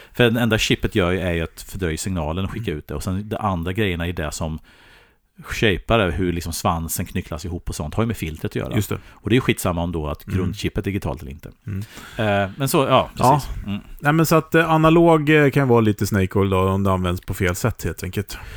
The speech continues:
Speaker 1: Ja, och, och det är inte bara snake oil, det är felaktigt. Och, och snake oil är ju då
Speaker 2: Ja.
Speaker 1: oftast fake.
Speaker 2: <laughs>
Speaker 1: Ja, precis.
Speaker 2: Men,
Speaker 1: Ja.
Speaker 2: men en sista grej på min lista då,
Speaker 1: Mm.
Speaker 2: eh, en, eh, är ju då, eh, sån här minirör i pedaler.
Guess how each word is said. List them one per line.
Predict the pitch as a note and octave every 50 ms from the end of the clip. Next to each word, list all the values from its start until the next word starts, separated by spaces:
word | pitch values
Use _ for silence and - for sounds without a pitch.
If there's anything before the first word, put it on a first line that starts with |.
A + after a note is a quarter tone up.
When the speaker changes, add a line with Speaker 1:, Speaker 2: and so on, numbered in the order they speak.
| - - - - -
Speaker 1:
Ja, | D3+ F3+ C#3+ G#2 G2+ A#2
och, | - B2 B2 - C3 C3 C3+ -
och | D#3 B2+
det | A#2+ A#2
är | C3+
inte | C3 A#2
bara | B2 A#2
snake | - - A2 F#2 -
oil, | A2+
det | G#2 G#2+
är |
felaktigt. | - - A#2 G#2+ F2+ E2 - - - C#3+ B2 -
Och, | C#3+ C3+ D3 A#2+
och | C#3 -
snake | - - - A2 F#2+ - -
oil | G#2+ F#2+
är | F2+
ju | F2+ F2+
då | F#2 F2+
Speaker 2:
Ja. | F2+ E2+ F2 F2 E2+
Speaker 1:
oftast | E2+ - - F3+ - -
fake. | - G#2 - -
Speaker 2:
<laughs> |
Speaker 1:
Ja, | - G2+ G#2 G#2+ -
precis. | - G#2 - - - - - - - - - - - -
Speaker 2:
Men, | - - D#3
Speaker 1:
Ja. | D3+ D3 C#3 -
Speaker 2:
men | - D3 D#3+ E3 D#3+ E3+
en | - D#3+ E3 D#3
sista | - F3 D#3 - F#3 E3+
grej | D3 B2+
på | A#2 - B2
min | A#2+ A#2 A2+ A2
lista | G#2+ G2+ - - G#2
då, | G2 G2 G2 G2+
Speaker 1:
Mm. | G#2+ A2 B2
Speaker 2:
eh, | A2+ G#2 G2+ G2+ G2 G2 G2 G2 G2 G2 F#2+ F#2+ F#2+ F#2+ F#2+ G2 G2+ G2+ - _ _ _ _ _ _ _ _ _ -
en, | - A2+ G#2+ G#2+ A2 A2+ - - -
eh, | A#2+ A#2+ A#2 A#2 - A#2 A2
är | G#2+ G#2
ju | G#2 G2+ G#2 G2+
då, | F#2+ G2 F#2+ F#2+ F#2 F#2 F#2+ F#2+ F#2 F2+ F2 - _
eh, | - G#2+ F#2+ F2+ F2+
sån | F#2 - A2+ G#2
här | G2 F#2
minirör | F2 G2 G#2+ B2 B2+ A2+ G#2 F#2+ F#2 F#2+ F#2+ F#2+ F#2+ G2 G2+ B2 B2+ G2 E2+ E2+ E2+ E2 F2+ F#2 G2 - _
i | - F#2 F#2
pedaler. | - - - F2 E2 - - F2 F2+ F#2 G2+